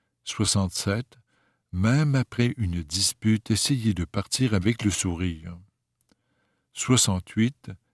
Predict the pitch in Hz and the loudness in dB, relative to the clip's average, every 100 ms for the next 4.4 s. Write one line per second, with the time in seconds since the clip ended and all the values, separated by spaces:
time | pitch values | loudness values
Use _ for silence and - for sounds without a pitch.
0 | _ - - 147 90 85 92 104 - 127 | _ -2 0 2 0 -2 0 0 2 2
1 | 120 92 92 - 92 - 135 - 113 92 | 2 0 -2 -4 -6 -4 -6 0 0 2
2 | 85 87 87 92 _ _ _ _ _ _ | -2 -6 -12 -18 _ _ _ _ _ _
3 | _ _ _ _ _ - - 113 104 92 | _ _ _ _ _ -8 2 2 2 -2
4 | - 110 143 | -2 0 0